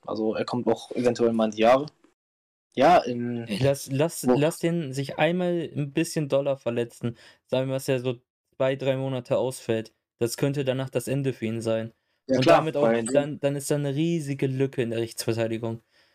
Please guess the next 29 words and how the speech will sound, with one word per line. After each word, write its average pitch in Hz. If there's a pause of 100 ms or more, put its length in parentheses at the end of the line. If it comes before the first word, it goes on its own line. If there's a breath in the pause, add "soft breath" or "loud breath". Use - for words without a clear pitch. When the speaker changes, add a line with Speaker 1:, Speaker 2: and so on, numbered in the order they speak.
(160)
Speaker 2:
Da 123
muss 151
man 156
sich 139
Speaker 1:
Ja, 113
Speaker 2:
eigentlich 117
einen 139
Speaker 1:
ja. 135
Speaker 2:
Jüngeren 127
holen, 120
dass 117
das, - (140)
der, 113
auf 120
den 131
man 123
aufbaut 113
danach. 113 (640)
Speaker 1:
Vielleicht 139
wäre 151
so 143
ein 143
Sergino 170
Dest -
einfach 143
mal 127
ein 123
guter 123
Speaker 2:
Hm, 127